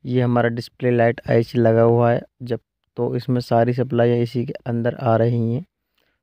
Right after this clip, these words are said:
तो आप एक एक करके चेक कर लें। जो हमारे जो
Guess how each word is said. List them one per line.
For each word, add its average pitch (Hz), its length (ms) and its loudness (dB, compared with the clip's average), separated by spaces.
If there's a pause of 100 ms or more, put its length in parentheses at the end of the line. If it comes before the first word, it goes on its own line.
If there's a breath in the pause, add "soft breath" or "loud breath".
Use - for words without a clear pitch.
(140)
तो 123 100 -2
आप 117 160 -2 (160)
एक 123 180 -4
एक 123 220 -4
करके 123 260 -8
चेक 117 320 -2
कर 120 120 -6
लें। 139 340 -8
जो 123 180 2
हमारे 120 340 0
जो 120 420 -2